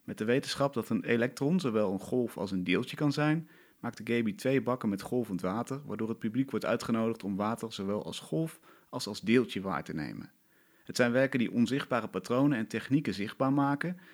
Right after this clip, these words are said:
en waarin het natuurlijke en het kunstmatige samenkomt. En geheel in lijn met de ontwikkelingen van pak een beet het afgelopen jaar, waarin onze levens door corona noodgedwongen nogal wat digitaler zijn geworden,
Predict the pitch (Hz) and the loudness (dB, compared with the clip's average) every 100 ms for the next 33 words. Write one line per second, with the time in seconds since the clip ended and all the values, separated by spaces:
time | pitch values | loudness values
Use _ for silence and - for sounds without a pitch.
0 | - - 120 127 123 113 107 - 180 185 | -14 0 2 4 4 2 -2 2 2 2
1 | 180 127 - - 147 139 127 131 131 110 | 0 -2 -2 0 0 2 2 2 0 -6
2 | - 110 82 - - - - _ _ _ | 0 2 2 -2 -8 -10 -14 _ _ _
3 | _ _ 101 101 104 131 110 113 117 117 | _ _ -4 0 2 2 2 0 2 2
4 | 107 95 104 127 131 113 101 95 98 92 | 0 -2 -2 0 0 0 -2 -2 -4 -4
5 | 95 107 101 95 90 - 107 - 95 92 | -4 -2 0 0 -4 -8 -8 -2 -2 0
6 | 104 104 117 160 104 101 104 101 104 101 | 4 6 6 2 -4 -6 -6 -6 -4 -2
7 | 104 101 98 101 92 90 107 107 104 90 | -2 -2 -6 -4 -4 -4 0 2 2 0
8 | 101 113 110 104 104 101 95 101 98 90 | 2 2 0 -4 0 2 2 0 -2 -6
9 | - 110 104 98 104 135 151 143 139 131 | -6 -8 -8 2 4 4 2 0 -2 0
10 | 127 135 | 0 -2